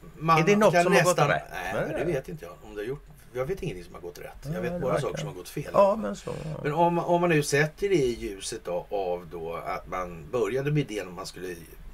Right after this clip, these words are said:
Speaker 1: gjuta in skiten i betong
Speaker 2: Mm.
Speaker 1: där då, va?
Speaker 2: Mm.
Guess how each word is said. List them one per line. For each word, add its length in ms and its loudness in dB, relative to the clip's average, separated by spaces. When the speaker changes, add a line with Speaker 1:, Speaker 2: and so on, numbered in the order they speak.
Speaker 1:
gjuta 300 -8
in 120 -8
skiten 380 -10
i 60 -12
betong 460 -4
Speaker 2:
Mm. 180 2
Speaker 1:
där 180 -8
då, 80 -10
va? 120 -14
Speaker 2:
Mm. 180 -10